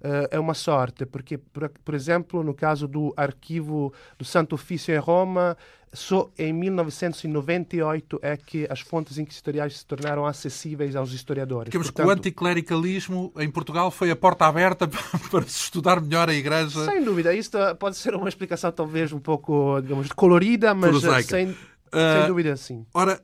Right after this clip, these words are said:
Speaker 2: vamos então mergulhar, eh, no miolo deste livro, um livro, eh, em dezoito capítulos, eh, que começa por, eh, descrever, eh, o surgimento da Inquisição, eh,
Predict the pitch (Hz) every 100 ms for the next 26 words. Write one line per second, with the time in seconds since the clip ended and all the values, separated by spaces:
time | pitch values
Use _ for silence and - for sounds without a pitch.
0 | - 185 311 - 262 233 220 160 180 185
1 | 160 143 151 170 143 104 - 110 113 110
2 | 104 104 123 127 139 127 107 107 110 -
3 | - 110 101 104 131 160 156 170 - 120
4 | 127 131 113 117 113 107 - 107 104 107
5 | 110 143 143 123 196 185 - 151 - 160
6 | 160 180 180 - - - - _ - 156
7 | - - - 190 233 240 - 185 185 180
8 | 170 165 147 110 104 113 110 - - 131
9 | 110 151 165 156 - _ - 117 113 104
10 | 104 101 143 120 123 175 196 - 98 101
11 | 110 110 107 - 113 - 165 185 - -
12 | _ _ _ - 110 107 104 101